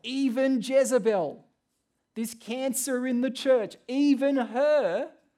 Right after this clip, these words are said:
I gave her time to repent." Now,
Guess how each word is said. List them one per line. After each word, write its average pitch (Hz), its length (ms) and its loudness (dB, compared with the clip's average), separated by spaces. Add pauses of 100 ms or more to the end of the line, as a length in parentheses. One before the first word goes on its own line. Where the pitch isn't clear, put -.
(360)
I 202 180 2
gave 220 460 -2
her 175 380 -4 (520)
time 214 840 -8 (160)
to 214 140 -10
repent." 220 680 -8 (1200)
Now, 208 320 -6